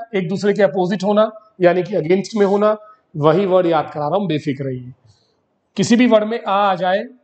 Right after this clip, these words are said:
एबी आ जाए या एबीएस आ जाए, तो उस वर्ड का मतलब होता है उस चीज से दूर जाना, उससे, उस पर भरोसा ना करना। Theist होता है भगवान को मानने वाला, Atheist क्या होता है? जो भगवान को नहीं मानता।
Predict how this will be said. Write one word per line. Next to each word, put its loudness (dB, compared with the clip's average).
एबी 4
आ 4
जाए 0
या 2
एबीएस -2
आ -2
जाए, 2
तो -8
उस 0
वर्ड 4
का -6
मतलब -4
होता -2
है -2
उस -6
चीज -8
से 2
दूर 2
जाना, 2
उससे, 0
उस -4
पर 4
भरोसा 2
ना 0
करना। -10
Theist 2
होता 0
है 2
भगवान 0
को -4
मानने 0
वाला, -2
Atheist 0
क्या 2
होता 2
है? -2
जो 0
भगवान 0
को -2
नहीं 0
मानता। -4